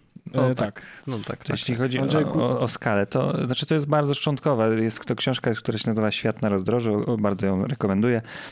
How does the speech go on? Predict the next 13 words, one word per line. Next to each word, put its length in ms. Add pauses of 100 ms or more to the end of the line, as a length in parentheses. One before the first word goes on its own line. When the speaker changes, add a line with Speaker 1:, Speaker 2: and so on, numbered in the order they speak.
(160)
Speaker 3:
Mm, 360 (420)
w 80
dwa 160
tysiące 340
dziewiątym 460
roku, 300
bo 100
to 80
jest 320
książka 300
z 20
dwa 100
tysiące 300